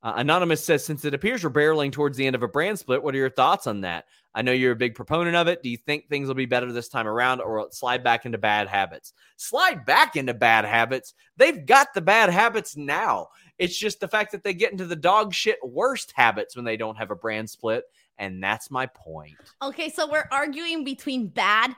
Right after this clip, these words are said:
Speaker 2: and worse? <laughs>
Speaker 1: Yes.
Speaker 2: That is terrible, Sean.
Speaker 1: 'Cause
Speaker 2: Think
Speaker 1: I have
Speaker 2: about
Speaker 1: seen
Speaker 2: the
Speaker 1: it. I've seen it worse. I covered W W E when they had the Sheamus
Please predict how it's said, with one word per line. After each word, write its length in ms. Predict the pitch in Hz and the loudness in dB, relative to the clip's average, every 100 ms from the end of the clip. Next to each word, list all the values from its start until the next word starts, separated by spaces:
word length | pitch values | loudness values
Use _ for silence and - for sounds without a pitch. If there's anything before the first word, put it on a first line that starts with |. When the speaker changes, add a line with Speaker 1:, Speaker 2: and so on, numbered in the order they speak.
| _ - | _ -6
Speaker 2:
and 260 | 240 214 | -4 -4
worse? 480 | 196 214 - - - - | -2 0 0 -4 -10 -14
<laughs> 60 | - - _ | -18 -20 _
Speaker 1:
Yes. 160 | - - | -6 0
Speaker 2:
That 200 | 427 494 | 2 2
is 140 | - - | -2 -6
terrible, 580 | 392 403 370 349 254 254 | -2 0 0 0 -2 -4
Sean. 540 | - 226 233 233 240 | -4 -4 0 0 0
Speaker 1:
'Cause 180 | - 170 | -4 -2
Speaker 2:
Think 100 | - 127 | 0 2
Speaker 1:
I 80 | |
have 80 | 156 | 2
Speaker 2:
about 100 | 403 | 2
Speaker 1:
seen 160 | 170 165 | 0 -2
Speaker 2:
the 60 | 156 | -4
Speaker 1:
it. 60 | - _ _ _ _ _ _ | -6 _ _ _ _ _ _
I've 120 | 117 139 | -6 -4
seen 220 | 160 151 | -4 -4
it 100 | 135 | -2
worse. 460 | 143 160 127 - - | -2 -2 -4 -8 -6
I 100 | 123 | -4
covered 380 | 127 147 143 139 | -4 -6 -6 -6
W 200 | 147 147 | -6 -4
W 280 | 143 139 139 | -6 -6 -6
E 340 | 143 160 180 _ _ _ | -4 -6 -10 _ _ _
when 220 | - 127 123 | -10 -8 -4
they 160 | 123 | -2
had 260 | 135 127 120 | 2 2 2
the 80 | 120 | -4
Sheamus 840 | - 147 143 147 147 - - - | -2 -2 -2 -4 -8 -12 -14 -18